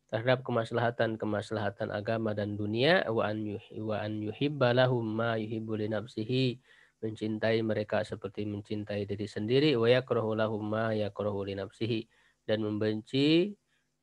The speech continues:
bu-, bagi mereka apa yang, eh, apa benci, eh,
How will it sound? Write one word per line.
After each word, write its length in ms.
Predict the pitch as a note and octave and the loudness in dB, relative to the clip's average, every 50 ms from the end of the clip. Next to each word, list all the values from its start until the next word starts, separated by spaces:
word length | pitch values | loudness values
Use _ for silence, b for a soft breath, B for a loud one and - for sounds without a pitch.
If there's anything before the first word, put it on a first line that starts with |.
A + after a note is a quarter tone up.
| _ | _
bu-, 240 | _ A#2 A#2 A2+ A2 | _ -6 -6 -4 -2
bagi 240 | A#2 A2 A2 A2+ A2+ | -2 -2 -2 -2 -2
mereka 560 | G#2+ A2 G#2+ A2 A2 - A#2+ A2+ A2+ A2 G#2+ | 0 0 0 0 0 0 0 0 2 2 0
apa 160 | G#2+ - G#2+ | 0 -2 -2
yang, 320 | G#2 G#2 G2+ G2+ G2+ G2+ G#2 G#2+ | 0 0 0 -2 -2 -6 -8 -8
eh, 260 | - G#2 G2+ G2 G2+ G2 - - - G2+ F#2+ G2 - | -8 -6 -6 -4 -6 -6 -8 -12 -12 -10 -8 -8 -8
apa 120 | - - G#2+ G#2+ G#2+ | -6 -4 -4 -4 -2
benci, 400 | G#2+ G#2+ G#2+ G#2 - A#2 G#2+ G2 F#2+ - | -4 -4 -4 -4 -2 -4 -2 -2 -4 -4
eh, 320 | G2+ G2+ G2+ G2 G2 G2 | -4 -4 -4 -4 -6 -6